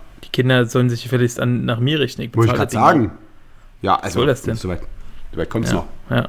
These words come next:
Speaker 1: ja.
Speaker 2: Was
Speaker 1: Ähm,
Speaker 2: nehmen wir dann?
Speaker 1: also eine Pleite haben wir aber auch noch nie erlebt.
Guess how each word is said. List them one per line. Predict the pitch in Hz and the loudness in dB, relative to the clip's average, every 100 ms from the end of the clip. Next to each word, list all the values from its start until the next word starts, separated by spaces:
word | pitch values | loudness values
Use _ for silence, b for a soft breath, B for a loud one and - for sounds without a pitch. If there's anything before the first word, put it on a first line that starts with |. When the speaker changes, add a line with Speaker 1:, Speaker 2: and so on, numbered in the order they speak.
| - | 0
Speaker 1:
ja. | - - - - B B B B B B B B - | 0 -2 -14 -14 B B B B B B B B 2
Speaker 2:
Was | 127 127 127 127 | 4 6 4 4
Speaker 1:
Ähm, | |
Speaker 2:
nehmen | 131 | 4
wir | 131 | 4
dann? | 127 123 120 - - - - | 4 2 0 -6 -20 -16 -2
Speaker 1:
also | 123 | 2
eine | 135 | 4
Pleite | 120 123 120 - | 2 2 2 4
haben | 208 175 | 4 4
wir | 165 | 4
aber | 131 | 4
auch | 185 | 4
noch | 170 | 4
nie | 127 | 2
erlebt. | 120 117 117 - | 0 -2 -4 -8